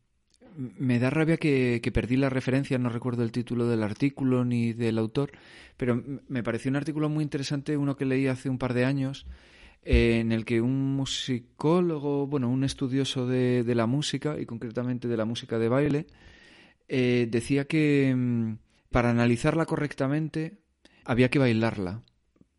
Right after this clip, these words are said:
y para entenderla, por así decirlo. Esto lo engarzo mucho con algunos amigos que tengo a los que no les gusta nada la música electrónica, como no me gustaba nada a mí hace diez o quince años, ¿no? Em,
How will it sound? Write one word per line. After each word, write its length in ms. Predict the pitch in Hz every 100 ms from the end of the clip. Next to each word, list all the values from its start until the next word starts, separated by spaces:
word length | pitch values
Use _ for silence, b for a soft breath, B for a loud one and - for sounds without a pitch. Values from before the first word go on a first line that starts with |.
| _
y 140 | 143 131
para 180 | 127 117
entenderla, 560 | 113 113 123 123 107
por 120 | 101 110
así 160 | -
decirlo. 480 | 107 117 113 104 101 B B B B B _ _
Esto 240 | - 160 214
lo 60 |
engarzo 460 | 196 180 185 175 180
mucho 340 | 160 175 190
con 180 | 175 147
algunos 400 | 139 131 151 156
amigos 380 | 165 160 156 147
que 140 | 147
tengo 360 | 143 156 175 160
a 60 | 143
los 240 | 120 -
que 340 | - 120 117
no 160 | 117 139
les 160 | 151 139
gusta 260 | 139 -
nada 200 | 135 135
la 100 | 131
música 300 | 131 135 139
electrónica, 520 | 135 131 156 160 175
como 220 | 170 120 107
no 160 | 117
me 120 | 139
gustaba 420 | 127 127 - 120 123
nada 240 | 123 120
a 40 | 117
mí 180 | 139 - B B
hace 260 | 113 127
diez 300 | 110 120 127
o 60 | 113
quince 320 | 113 104 104
años, 400 | 98 92 85 90
¿no? 160 | 120 143 B B B B B B -
Em, 400 | 143 135 139 135